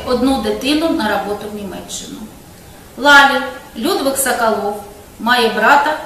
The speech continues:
у якого дружина і двоє дит-, дітей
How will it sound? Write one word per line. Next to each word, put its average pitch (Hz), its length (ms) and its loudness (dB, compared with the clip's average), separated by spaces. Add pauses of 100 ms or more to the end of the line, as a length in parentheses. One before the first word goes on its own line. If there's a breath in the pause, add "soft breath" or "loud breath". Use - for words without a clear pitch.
(140)
у 220 40 -8
якого 214 420 -4
дружина 202 720 -4
і - 20 -8
двоє 202 340 -2
дит-, 185 520 -10
дітей 262 540 -4